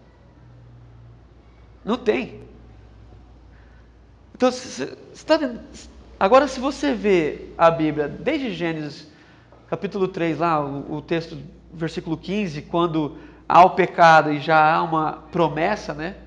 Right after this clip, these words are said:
de que o menino viria, a serpente no máximo,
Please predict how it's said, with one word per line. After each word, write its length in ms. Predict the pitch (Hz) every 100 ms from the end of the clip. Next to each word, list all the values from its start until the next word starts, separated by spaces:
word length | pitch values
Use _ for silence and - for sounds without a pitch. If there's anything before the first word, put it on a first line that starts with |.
| - - - - -
de 100 | -
que 120 | -
o 60 | 185
menino 340 | 175 165 180
viria, 1000 | 147 160 156 202 208 180 156 147 - - - - -
a 140 | 180 -
serpente 440 | 180 175 175 -
no 80 | 165
máximo, 640 | 165 180 - 175 165 147